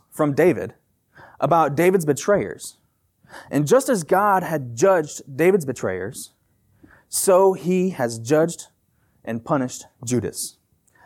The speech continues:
the one who betrayed David's son, Jesus. And so why was Peter able to apply these scriptures to their current context? We see, we know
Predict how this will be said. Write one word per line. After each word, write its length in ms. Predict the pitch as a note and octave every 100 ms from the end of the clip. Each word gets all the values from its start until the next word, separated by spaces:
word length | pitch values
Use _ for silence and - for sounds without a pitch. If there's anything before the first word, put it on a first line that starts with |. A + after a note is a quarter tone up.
| _
the 120 | A#2
one 220 | A#2 C#3+ D#3+
who 100 | D#3+
betrayed 580 | D3+ - C3 A2+ A#2 - _ _ _
David's 440 | - A#2 A2 G#2+ -
son, 440 | - - D3+ F#2 F#2+ _ _ _ _ _ -
Jesus. 480 | B2 G#2+ - - - _ _ _ _ _ - - - - _ _ -
And 120 | C3+
so 360 | F3 D#3 - _ _ _
why 640 | - A2+ D3 G#3 C3 A#2+ D3+ _ _
was 160 | - A#2+
Peter 280 | - A#2 A2
able 220 | A#2 A#2
to 120 | A#2
apply 560 | G#2+ - D3+ G#2+ G2+ G2+ _ _ _
these 220 | B2 F3+
scriptures 600 | - D#3+ B2+ G#2+ G2+ - _ -
to 80 |
their 120 | G#2+ G#2+
current 240 | A#2 G#2+
context? 580 | A#2+ G#2 F#2 - - _ _ _ _ _ _ _ _ _ _ _ _ - - -
We 140 | B2+ C#3
see, 340 | F3+ E3+ F3+ _ _ _ _ _ _ -
we 220 | C#3+ B3
know 400 | E3 F#2 G2+